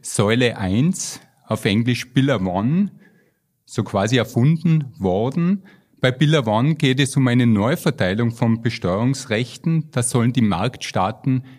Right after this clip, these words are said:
mehr an Steueraufkommen bekommen. Und die Grundidee war, dass die allergrößten Konzerne weltweit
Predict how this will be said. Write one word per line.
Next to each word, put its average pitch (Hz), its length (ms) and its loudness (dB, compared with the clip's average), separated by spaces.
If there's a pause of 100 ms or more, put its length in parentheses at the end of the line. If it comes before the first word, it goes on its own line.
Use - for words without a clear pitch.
mehr 117 280 2
an 110 120 2
Steueraufkommen 107 1120 -2
bekommen. 127 680 -2 (500)
Und 139 160 2
die 151 80 4
Grundidee 135 800 2
war, 110 320 2
dass 131 240 -4
die 139 180 0
allergrößten 123 1000 0
Konzerne 107 600 0
weltweit 104 800 -2